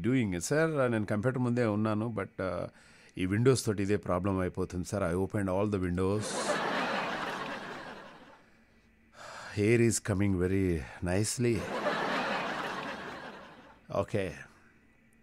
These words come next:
But my పీసీ is not working, sir. I don't have peace, sir, even. సరే, సరే, నీ ఒక్కనికే కాదు, అందరికీ అదే problem ఉంది.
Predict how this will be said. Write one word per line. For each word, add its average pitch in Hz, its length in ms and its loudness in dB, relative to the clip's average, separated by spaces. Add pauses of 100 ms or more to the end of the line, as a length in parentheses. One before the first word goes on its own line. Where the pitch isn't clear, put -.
(480)
But 82 200 -4 (220)
my 71 240 -8 (300)
పీసీ 101 280 0
is 76 140 -4
not 80 240 -6
working, 76 360 -10
sir. - 180 -12 (1000)
I 110 40 0
don't 117 280 0
have 131 200 -2
peace, 160 200 2
sir, 139 160 -2
even. 120 280 2 (3500)
సరే, 120 160 6
సరే, 123 240 6
నీ 127 100 10
ఒక్కనికే 143 480 8
కాదు, 127 220 10
అందరికీ 127 380 8
అదే 117 160 8
problem 104 440 6
ఉంది. 104 460 2